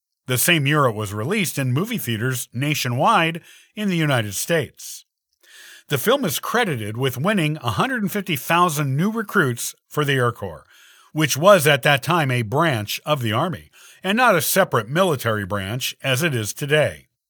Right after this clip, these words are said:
Jimmy was eager to be in the action of the war, where the exciting and often violent things were happening. Yet, he was concerned that because he was already a celebrity,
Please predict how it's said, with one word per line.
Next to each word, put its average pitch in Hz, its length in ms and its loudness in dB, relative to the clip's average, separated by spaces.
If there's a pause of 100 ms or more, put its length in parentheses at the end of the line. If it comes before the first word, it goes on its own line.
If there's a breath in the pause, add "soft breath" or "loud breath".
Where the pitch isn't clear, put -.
(560)
Jimmy 208 320 2
was 139 260 0
eager 175 380 0
to 131 160 -2
be 127 140 -6
in 160 240 -2
the 139 160 -2
action 120 560 -2
of 139 240 -2
the 113 60 -4
war, 107 440 -2 (380 soft breath)
where 139 160 0
the 156 160 4
exciting 165 580 2
and 127 160 0
often 143 340 4
violent 139 540 2
things 131 300 -2
were 123 100 0
happening. 107 540 -2 (480)
Yet, 165 360 2 (400 loud breath)
he 170 100 -2
was 240 240 2
concerned 156 580 2
that 110 160 0
because 147 360 0
he 156 80 2
was 131 160 2
already 180 420 2
a 123 80 2
celebrity, 156 720 -2